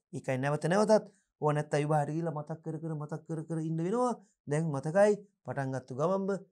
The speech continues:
මොනවද මේ ආයතන කියලා ඔබට නම් කියන්න පුළුවන්. Fitch Ratings, Standard and Poor's, Moody's. හරි, අපි ඒවා අවස්ථා ගණනාවකදී අපිට අවස්ථාව ලැබුණා.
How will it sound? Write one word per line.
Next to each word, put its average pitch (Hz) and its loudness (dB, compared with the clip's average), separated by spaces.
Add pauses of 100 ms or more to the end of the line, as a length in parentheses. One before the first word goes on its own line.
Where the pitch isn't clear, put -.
(140)
මොනවද 135 -6
මේ 135 -4
ආයතන 131 -4
කියලා 175 -2 (340)
ඔබට 131 -4
නම් 131 -4 (260)
කියන්න 139 -4
පුළුවන්. 143 0 (200)
Fitch - -6
Ratings, 214 0 (420)
Standard 170 6
and 127 0
Poor's, 165 2 (160)
Moody's. 143 -2 (180)
හරි, 151 -6 (240)
අපි 139 -10
ඒවා 151 0 (600)
අවස්ථා 120 -2
ගණනාවකදී 160 -2
අපිට 143 -8
අවස්ථාව 127 -2
ලැබුණා. 185 2